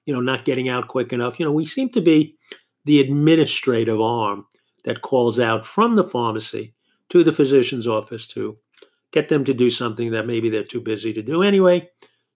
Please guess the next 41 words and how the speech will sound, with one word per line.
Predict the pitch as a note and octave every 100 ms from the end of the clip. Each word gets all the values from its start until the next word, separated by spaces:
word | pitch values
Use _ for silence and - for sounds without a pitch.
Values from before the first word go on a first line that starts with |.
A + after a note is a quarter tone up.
| _
We | A#2+
send | A2 A2+
them | A2+ A2
lots | G#2+ -
of | A2+
paper. | - F3+ F3+ E3+ D#3
We | C#3+ A#2
kill | - A2+
a | G#2+
lot | G#2 G2
of | -
trees. | - F3+ E3+ D#3+ C#3+
We | C3
send | A2 G#2+
them | A2 G2+
faxes. | F#3+ F#3 F3+ F3 E3 - _ _ _ -
We | A2
call | D3 D#3
them | D3+
all | D3 C#3
the |
time. | C3 C#3+ C#3 C3 A#2+ _ _ _ _
Our | A#2
systems | - B2+ - B2 A#2
say, | B2 A#2
"Call | A#2 B2 A#2+
them | A#2
today." | D3 F3+ F3 C3 _ _ _ _ _ _ _ _
If |
you | A#2+
don't | A#2
hear | B2+ C3
back, | F#3 F3+ -
call | - A2+
them | A#2+
tomorrow. | D#3 G3+ F3+ E3 - _ _ _ _ _
Call | - A#2
them | C#3
the | F3
next | G#3 -
day. | E3 D#3+ D#3